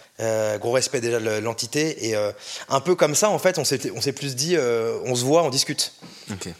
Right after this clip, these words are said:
Speaker 1: puis en fait, au bout de, et deux ans avant, et puis en fait, on s'est vu, euh, tous les deux mois.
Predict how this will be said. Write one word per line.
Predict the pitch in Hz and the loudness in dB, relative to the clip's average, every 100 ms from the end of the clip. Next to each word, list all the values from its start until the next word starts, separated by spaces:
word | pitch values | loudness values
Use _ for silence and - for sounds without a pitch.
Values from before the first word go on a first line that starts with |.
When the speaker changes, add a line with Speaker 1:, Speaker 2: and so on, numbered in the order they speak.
| - | -4
Speaker 1:
puis | 131 | -2
en | 123 | 0
fait, | 165 143 | 0 0
au | |
bout | 120 131 | -2 -2
de, | 120 117 | -2 0
et | 117 | -2
deux | 107 135 | 0 2
ans | 143 | 2
avant, | 143 147 | 2 0
et | - | 0
puis | 120 | -2
en | 113 | 0
fait, | 147 | 0
on | 120 | 0
s'est | 123 | -2
vu, | 110 120 | -2 -2
euh, | 131 107 104 110 _ _ - | 0 -2 -4 -10 _ _ -10
tous | 123 | -4
les | 123 | 0
deux | 131 | 2
mois. | 131 135 - | 2 -2 -10